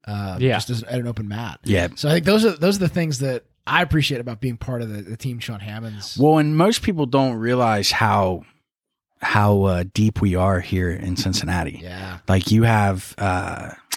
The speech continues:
Speaker 3: let's say, uh, we got Valor, uh, Triple Crown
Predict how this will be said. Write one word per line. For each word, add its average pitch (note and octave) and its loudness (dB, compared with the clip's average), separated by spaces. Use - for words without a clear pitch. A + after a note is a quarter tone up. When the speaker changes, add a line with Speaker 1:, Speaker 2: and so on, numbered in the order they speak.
Speaker 3:
let's G#2 -4
say, F#2 0
uh, D#2+ -6
we G2 0
got F2+ 2
Valor, G2 2
uh, F2 0
Triple G#2+ 2
Crown A2+ 2